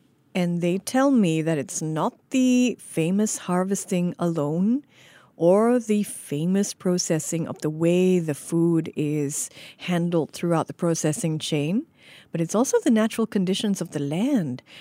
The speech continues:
that has a lot to do with the magic that happens when you experience Hokkaido seafood. And guess what? You can now travel to Hokkaido without a long flight. Here's how.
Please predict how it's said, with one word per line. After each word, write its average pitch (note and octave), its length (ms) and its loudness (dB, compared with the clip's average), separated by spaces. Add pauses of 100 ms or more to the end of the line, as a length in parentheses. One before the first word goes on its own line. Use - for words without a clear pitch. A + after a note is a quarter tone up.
(120)
that E3+ 100 -6
has A3 180 0
a G#3 60 2
lot C4 260 2
to - 140 -2
do B3 100 4
with A#3+ 140 2
the G#3 80 2
magic A3+ 420 2
that A#3+ 140 -2
happens G3+ 480 0
when F3+ 140 2
you F#3+ 100 2
experience F3+ 840 0
Hokkaido F#3+ 720 -2
seafood. D#3+ 640 -2 (460)
And F#3 100 2
guess C4 240 6
what? F4+ 280 6
You C4 100 2
can B3+ 140 6
now C4+ 100 8
travel C4 360 6
to C#4+ 100 2
Hokkaido D#4 640 6
without C4 320 4
a A#3+ 40 4
long B3 280 4
flight. D4+ 520 0
Here's B3 340 0
how. D4 340 0